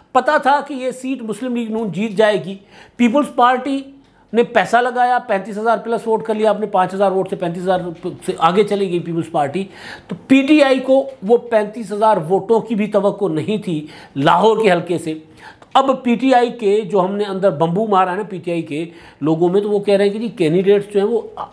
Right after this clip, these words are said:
टिकट तो ले रहे हैं, लेकिन बदली के साथ इंतखाबात लड़ेंगे। इमरान खान साहब खुद अभी तक, आज हम जब बात कर रहे हैं, आज इक्कीस जून है और इक्कीस जून को भी, अ, जो,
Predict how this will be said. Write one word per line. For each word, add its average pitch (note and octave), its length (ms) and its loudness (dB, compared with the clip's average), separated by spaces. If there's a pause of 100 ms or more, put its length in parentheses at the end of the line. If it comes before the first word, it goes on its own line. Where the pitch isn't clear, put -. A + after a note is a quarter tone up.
(160)
टिकट G#3+ 300 0
तो A#3+ 80 4
ले A3 200 6
रहे A3 100 0
हैं, D3 220 -8 (400)
लेकिन D#3+ 440 -6
बदली G3+ 340 0
के G3+ 120 0
साथ D#3+ 240 -2
इंतखाबात C3 560 -6
लड़ेंगे। A#2 400 -8
इमरान F#3+ 280 2
खान G#3+ 180 0
साहब A3 300 -2
खुद A3 280 0 (260)
अभी F3+ 160 -2
तक, - 280 -2 (100)
आज F3+ 200 4
हम G#3 100 -4
जब F#3 160 -4
बात F3+ 300 0
कर G3+ 120 0
रहे A3 140 -2
हैं, A#3 60 -4
आज F#3+ 360 -2 (180)
इक्कीस - 480 -4 (360)
जून G#3+ 360 2
है C3 240 -6 (320)
और F#3+ 240 0
इक्कीस B3 260 -2
जून G#3 360 2 (380)
को A3 160 6
भी, F#3+ 380 -4 (240)
अ, E3 180 2
जो, D#3+ 840 0